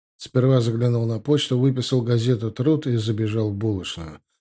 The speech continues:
А там как раз товар разгружали. Такой запах стоял, умопомрачительный. «А что это у вас так пахнет аппетитно?» — громко спросил я, только войдя в магазин.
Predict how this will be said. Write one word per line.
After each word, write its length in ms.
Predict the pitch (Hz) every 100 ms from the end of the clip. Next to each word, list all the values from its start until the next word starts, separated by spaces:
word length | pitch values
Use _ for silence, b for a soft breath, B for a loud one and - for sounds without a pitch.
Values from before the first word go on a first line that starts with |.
| _ _ _ _ -
А 120 | -
там 240 | 120 151
как 220 | 143 139
раз 280 | 143 143 -
товар 480 | - 117 82 76 -
разгружали. 840 | 92 90 90 95 95 90 90 80 - _ _ _ _ _ _
Такой 420 | 90 - 156 165
запах 480 | 98 95 98 87 -
стоял, 540 | - 90 85 82 78
умопомрачительный. 1300 | - 117 101 - 107 104 104 - 101 90 78 76 71 _ _ _ _ _ _ _ _ _ -
«А 60 |
что 180 | - 165
это 160 | 156 165
у 20 |
вас 160 | 143
так 160 | - 147
пахнет 420 | - 107 - 80
аппетитно?» — 720 | 85 - - 95 85 - - _ _ _ _
громко 360 | 113 131 117 -
спросил 440 | - 110 - 120
я, 180 | 147 143
только 300 | 147 127 135
войдя 320 | 123 117 120
в 40 | 110
магазин. 640 | 104 113 113 104 82